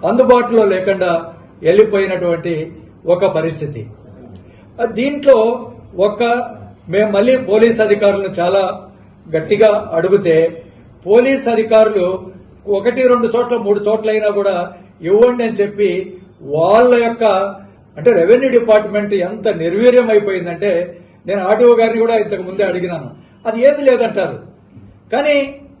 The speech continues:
వాళ్ళందరికీ ఇన్‌స్ట్రక్షన్స్ ఏంటంటే, మీరు, "సార్, మాకు తహసీల్దార్ చెప్పాలి, ఆర్డీఓ గారు చెప్పాలి" అంటారు. So ఈ విధంగా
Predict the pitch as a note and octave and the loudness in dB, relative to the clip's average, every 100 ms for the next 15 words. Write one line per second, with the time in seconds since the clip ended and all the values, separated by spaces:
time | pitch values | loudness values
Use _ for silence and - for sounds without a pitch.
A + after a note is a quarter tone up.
0 | - F#3 A3+ A#3 C#4 C#4 C4 G3+ A3+ A3+ | -6 0 2 2 2 0 -2 -4 -4 -4
1 | A3+ G3 G3+ F#3+ G3 C4 - - - - | -4 -4 -6 -6 -6 -6 -6 -12 -20 -6
2 | F#3+ G3 F#3 F#3+ - - - - A3 G3 | 0 2 0 -6 -16 -8 2 2 2 -2
3 | - F3+ F3 G#3 G3 F3 F3 F3+ E3+ G#3+ | -2 -4 -2 0 0 0 -4 -4 -4 -4
4 | - - - E3 F3 G3 F#3+ F#3 F3 E3 | -6 -16 -10 -4 2 2 2 0 -2 -4
5 | D#3 D#3+ D3+ C#3+ B2 A2+ - _ _ - | -4 -4 -4 -6 -10 -12 -20 _ _ -2
6 | G#3 G3 F#3+ G#3 G3+ A#3 A3+ F#3 F#3 | 0 2 0 2 4 4 2 2 -2